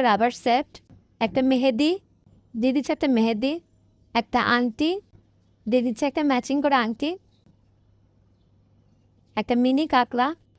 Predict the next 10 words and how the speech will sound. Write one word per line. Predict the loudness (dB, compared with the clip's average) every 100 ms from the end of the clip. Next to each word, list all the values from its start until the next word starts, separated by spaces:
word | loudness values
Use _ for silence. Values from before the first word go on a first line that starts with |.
| _ _ _ _ _ -6 2
দিয়ে | 2
দিচ্ছি | 2 -4
একটা | -2 0
মিনি | 2 0 0
কাকলা। | -2 -2 -4 -4 -8 _ _ _ _ _ _ -8
একটা | -2 -2 2
কাজল, | 0 2 2 2 -4 _ _ -6
দিয়ে | 0 2
দিচ্ছি | 2 -2 -4
একটা | -4